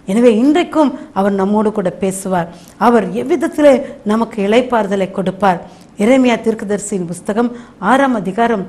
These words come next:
பதினாறாம் வசனத்திலே நாம் இப்படி பார்க்கிறோம். இந்த வேத வசனம் சொல்லுகிறபடி ஆண்டவர்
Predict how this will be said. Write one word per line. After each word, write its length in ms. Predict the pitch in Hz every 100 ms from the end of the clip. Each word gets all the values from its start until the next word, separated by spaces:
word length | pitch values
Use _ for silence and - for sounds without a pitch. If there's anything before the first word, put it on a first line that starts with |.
| - -
பதினாறாம் 540 | 214 233 339 285 208
வசனத்திலே 580 | 175 180 208 196 208 202 180 - -
நாம் 240 | 196 214
இப்படி 360 | 196 190 214 190
பார்க்கிறோம். 580 | 185 190 180 - 196 175 - -
இந்த 140 | 214
வேத 240 | 269 320
வசனம் 400 | 262 220 233 202 190
சொல்லுகிறபடி 640 | - 220 202 196 190 190 269 285 - - -
ஆண்டவர் 540 | - 269 302 294 294